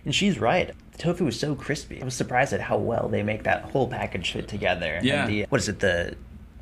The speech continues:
Speaker 1: black bean chili dip, I believe, is, like, the secret ingredient in there that kinda makes it stand out from your normal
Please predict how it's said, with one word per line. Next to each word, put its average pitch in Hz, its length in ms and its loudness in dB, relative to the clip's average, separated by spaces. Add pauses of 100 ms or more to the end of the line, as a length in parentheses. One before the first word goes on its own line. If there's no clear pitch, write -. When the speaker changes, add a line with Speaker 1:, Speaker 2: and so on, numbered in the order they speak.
(280)
Speaker 1:
black - 240 -4
bean 117 300 2
chili 151 340 0
dip, 160 300 2
I 156 80 2
believe, 156 440 4
is, 139 160 -4
like, 131 160 -2
the 131 60 -6
secret 151 360 0
ingredient 143 440 2
in 143 160 -2
there 151 200 2
that 127 200 2
kinda 123 160 0
makes 123 240 0
it 127 100 -4
stand 123 320 0
out 127 200 2
from 143 140 -2
your 123 100 2
normal 127 360 0